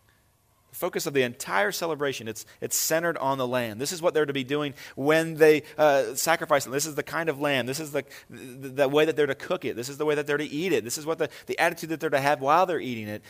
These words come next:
It, it's all focused on the Lamb. If your worship of God is in any way focused on, on anything but the Lamb,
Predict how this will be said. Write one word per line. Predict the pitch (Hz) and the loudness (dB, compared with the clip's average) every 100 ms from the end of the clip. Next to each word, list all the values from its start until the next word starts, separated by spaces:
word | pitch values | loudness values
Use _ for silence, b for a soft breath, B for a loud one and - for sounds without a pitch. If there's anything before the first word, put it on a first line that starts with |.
| B | B
It, | 120 - | -6 -4
it's | 156 - | -8 0
all | 165 185 | 6 6
focused | 190 175 165 165 - 131 | 6 4 4 2 -4 -4
on | 135 135 131 131 - | -2 -4 -6 -16 -12
the | 113 | -8
Lamb. | 113 151 113 110 117 _ _ b b b b _ _ _ _ _ _ _ _ _ _ _ _ - | -6 -6 -10 -16 _ _ _ b b b b _ _ _ _ _ _ _ _ _ _ _ _ -16
If | - | -4
your | 220 185 | -2 -2
worship | 127 147 185 - 101 143 - _ b b b | 2 0 0 -4 -6 -8 -12 _ b b b
of | 117 107 | -8 -6
God | 110 139 131 95 - | 0 2 2 0 -6
is | 120 110 _ _ - | -8 -10 _ _ -10
in | 147 - | -10 -8
any | 170 196 220 | -8 -6 0
way | 190 117 101 | 2 2 -2
focused | - 139 139 - - | -4 -4 -4 -12 -14
on, | 98 98 _ - | -16 -16 _ -14
on | 110 - | -12 -8
anything | 135 175 160 135 117 110 | -8 -8 -6 -6 -8 -4
but | 151 196 147 | 0 0 0
the | 107 | -4
Lamb, | 95 82 87 | -6 -12 -18